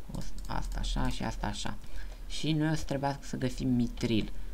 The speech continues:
Mi se pare că este puțin mai jos. Uitați, niște titanium, niște mitril în partea aia. Bun. Și, da, am uitat eu să iau niște, niște poțiuni la mine. Niște poțiuni, niște,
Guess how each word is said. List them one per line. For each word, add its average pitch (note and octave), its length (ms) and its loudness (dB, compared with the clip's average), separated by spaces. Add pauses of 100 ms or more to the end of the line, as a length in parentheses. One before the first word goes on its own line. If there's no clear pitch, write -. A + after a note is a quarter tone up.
(640)
Mi B3 120 2
se - 100 0
pare C#3 160 2
că C3+ 100 -2
este - 180 2
puțin - 280 -2
mai A#2+ 180 2
jos. D#3 600 2
Uitați, A#2+ 280 4
niște G#2+ 260 0 (200)
titanium, D3 580 6
niște C3 260 4
mitril B2+ 320 6
în B2 60 6
partea A2+ 340 2
aia. F#2+ 120 6
Bun. A2 120 10 (340)
Și, - 380 2
da, A2+ 220 8
am A2 100 8
uitat B2+ 220 6
eu A2+ 60 6
să - 140 6
iau G#2 220 6
niște, G#2 600 4 (1500)
niște G#2+ 280 4
poțiuni G#2+ 500 4
la G2+ 120 2
mine. G#2 340 2 (840)
Niște G#2+ 260 4
poțiuni, G2 380 4
niște, A2 600 4